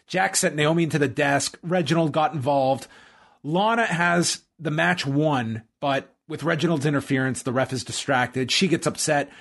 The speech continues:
caught in the Kirifuda clutch. She escapes, but then gets caught the second time.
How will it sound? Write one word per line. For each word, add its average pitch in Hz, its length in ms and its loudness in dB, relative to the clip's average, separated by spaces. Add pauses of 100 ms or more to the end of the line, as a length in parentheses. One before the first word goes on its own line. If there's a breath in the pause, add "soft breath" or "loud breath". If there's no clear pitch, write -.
(140 loud breath)
caught 196 220 0
in - 60 -4
the 156 60 0
Kirifuda 170 480 0
clutch. 147 280 0
She - 160 0
escapes, 214 600 0
but - 180 -2
then 180 160 2
gets 165 160 0
caught 151 280 0
the 147 60 -6
second 135 340 -2
time. 120 240 -2